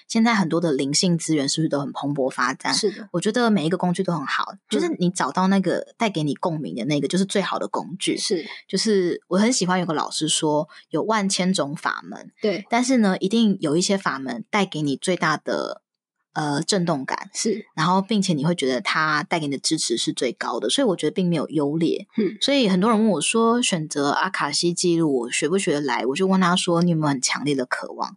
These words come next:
Speaker 2: 嗯。
Speaker 1: 如果你其实有那种很想很想那种跃跃欲试，代表你的灵魂觉得阿卡西记录确实可以帮到你。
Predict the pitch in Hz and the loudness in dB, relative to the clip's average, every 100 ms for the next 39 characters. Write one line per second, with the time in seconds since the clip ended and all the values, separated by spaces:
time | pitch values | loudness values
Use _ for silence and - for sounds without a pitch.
0 | - 226 214 208 202 208 160 156 147 147 | -2 0 0 -2 0 0 0 0 0 0
1 | - 151 143 175 180 139 - - 160 151 | -2 -4 0 2 0 -4 -4 -2 0 0
2 | 131 156 - 170 156 170 160 143 131 - | 0 0 0 0 2 2 2 2 0 -2
3 | - 208 165 143 131 139 160 131 - 123 | 0 -2 0 -2 0 0 0 -2 -2 -2
4 | - 170 - - 160 151 143 139 - 247 | -2 -2 -4 -4 -4 -2 -2 -2 0 0
5 | 196 120 - 143 - 104 135 95 - | 0 -2 -2 -4 -4 -6 -4 -4 -6